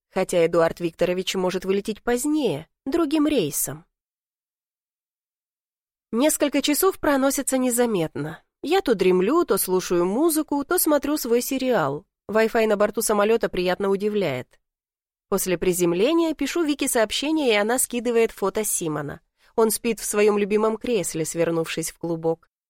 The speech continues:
Шлю подруге смайлик с воздушным поцелуем и со всеми загружаюсь в минивэн. Дорога до виллы занимает чуть более получаса, и я с открытым ртом разглядываю окрестные пейзажи.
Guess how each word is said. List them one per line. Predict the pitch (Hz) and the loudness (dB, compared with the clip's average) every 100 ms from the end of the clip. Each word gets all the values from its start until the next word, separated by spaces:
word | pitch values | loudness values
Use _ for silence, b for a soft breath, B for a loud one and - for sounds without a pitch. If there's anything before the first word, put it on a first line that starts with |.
| _ _ | _ _
Шлю | - 240 | -2 -2
подруге | 226 202 208 190 | 2 2 4 2
смайлик | 196 196 185 170 | 2 2 2 2
с | - | 0
воздушным | 180 180 190 - 170 | -2 0 0 0 -2
поцелуем | 175 - 196 302 349 | -2 -2 -2 2 2
и | 294 | 2
со | 220 | 0
всеми | 208 302 320 | -2 -2 0
загружаюсь | 240 202 196 196 185 208 208 | 0 0 0 0 0 0 -2
в | 214 | -4
минивэн. | 214 208 214 190 131 123 - _ _ _ _ _ | -2 0 0 0 -4 -6 -10 _ _ _ _ _
Дорога | 185 190 190 185 | -2 0 0 2
до | 190 | 2
виллы | 247 294 | 2 0
занимает | 202 185 202 214 208 | 2 2 2 0 0
чуть | 220 | -4
более | 190 214 214 | 0 2 2
получаса, | 214 240 269 - 214 165 - | 0 -4 -4 -4 -4 -2 -4
и | - 208 | -4 -2
я | 196 | 0
с | 185 | 0
открытым | 190 - 214 190 175 | -2 -2 -2 -2 -2
ртом | 170 - 226 277 | -4 -2 -2 0
разглядываю | 220 196 170 180 208 214 | -2 -2 -2 0 0 0
окрестные | 196 - 165 160 175 170 | 0 -2 -4 -2 -4 -4
пейзажи. | 165 180 180 160 143 135 123 | -4 -4 -4 -4 -4 -6 -14